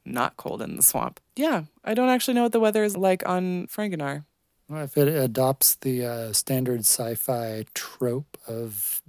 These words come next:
Speaker 2: being a planet of swamps, it probably has, like, quite a few different temperature variations.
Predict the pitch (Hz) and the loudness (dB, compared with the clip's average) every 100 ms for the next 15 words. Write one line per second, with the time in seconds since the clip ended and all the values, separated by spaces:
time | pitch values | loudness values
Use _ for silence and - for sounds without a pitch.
0 | 113 98 123 123 120 117 113 110 110 123 | -10 -4 -2 -2 -2 -4 -4 -4 -4 -6
1 | 139 _ 147 - 131 123 131 131 139 _ | -10 _ -16 -6 -2 0 2 0 -4 _
2 | - 139 107 - 143 143 131 127 - - | -2 2 4 4 4 0 0 0 0 -2
3 | 123 - 127 120 110 123 123 123 113 - | -4 -8 -10 -10 -8 -8 -6 -6 -8 -6
4 | 143 110 101 - 131 113 110 - 131 117 | -6 -6 -10 -2 0 0 -6 -8 -4 -4
5 | 117 113 120 110 113 - - 113 107 110 | -4 -4 -4 -6 -8 -14 -10 -10 -8 -6
6 | 127 110 110 104 101 101 104 - 120 113 | -4 -4 -4 -6 -8 -10 -10 -8 -6 -4
7 | - | -4